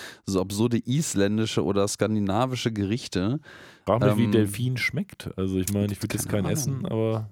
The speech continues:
Speaker 1: Ich hab
Speaker 2: hm.
Speaker 1: absolut keine Ahnung. Äh, ich, ich weiß, es gab
Speaker 2: Google
Speaker 1: mal,
Speaker 2: mal.
Speaker 1: ich weiß nicht, wo das war und ich weiß auch nicht, wie das heißt. Ich könnte Island gewesen sein. Ähm, so ein Brauch, äh, oder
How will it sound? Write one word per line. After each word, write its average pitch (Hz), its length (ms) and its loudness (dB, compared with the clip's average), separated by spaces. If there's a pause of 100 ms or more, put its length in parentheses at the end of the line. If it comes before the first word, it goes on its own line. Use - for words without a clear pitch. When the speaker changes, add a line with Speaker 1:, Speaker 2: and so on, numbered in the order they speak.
Speaker 1:
Ich - 40 -6
hab 107 80 -2
Speaker 2:
hm. 107 100 -8
Speaker 1:
absolut - 460 -4
keine 131 280 0
Ahnung. 117 320 -2 (420)
Äh, 101 160 4
ich, 87 200 -4
ich - 260 -8
weiß, 107 300 -2
es 127 120 -2
gab 120 200 -2
Speaker 2:
Google 139 140 2
Speaker 1:
mal, 143 240 4
Speaker 2:
mal. - 200 -4
Speaker 1:
ich 107 140 -10
weiß - 140 -2
nicht, 92 260 -6
wo 135 160 0
das 87 340 -2
war 92 180 0
und 110 120 -2
ich 101 100 -6
weiß 98 140 -2
auch 113 80 -6
nicht, 101 180 -4
wie 101 80 -4
das 104 220 -4
heißt. 98 200 -4
Ich - 120 -14
könnte - 240 0
Island 82 440 -6
gewesen 87 380 -6
sein. 85 340 -4 (520)
Ähm, 101 540 0
so 107 100 -2
ein 104 120 -2
Brauch, 92 460 -2 (120)
äh, - 40 -2
oder 98 340 -2